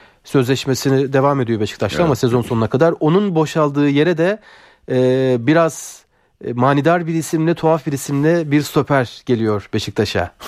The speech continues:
Speaker 1: Bubakar.
Speaker 2: Bubakar.
Speaker 1: Yani forvet Abubakar, stopere Bubakar.
Speaker 2: Bubakar.
Speaker 1: İnanılmaz kelime oyunları bizi bekliyor önümüzdeki aylarda.
Speaker 2: <laughs> Su, su akar,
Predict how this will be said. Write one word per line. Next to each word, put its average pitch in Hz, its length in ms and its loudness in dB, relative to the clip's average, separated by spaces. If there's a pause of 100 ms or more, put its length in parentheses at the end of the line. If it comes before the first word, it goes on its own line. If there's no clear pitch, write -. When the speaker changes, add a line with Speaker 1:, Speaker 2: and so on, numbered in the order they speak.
(500)
Speaker 1:
Bubakar. 143 580 2
Speaker 2:
Bubakar. 127 520 0
Speaker 1:
Yani 175 320 2
forvet 185 440 -2
Abubakar, 190 580 0
stopere 180 640 0
Bubakar. 123 460 -2 (100)
Speaker 2:
Bubakar. 123 360 0
Speaker 1:
İnanılmaz 190 540 0
kelime 185 280 0
oyunları 185 340 0
bizi 170 160 -4
bekliyor 143 320 0
önümüzdeki 139 380 -2
aylarda. 117 460 -2
Speaker 2:
<laughs> 110 40 -8
Su, - 480 -2 (140)
su 143 160 4
akar, 117 360 0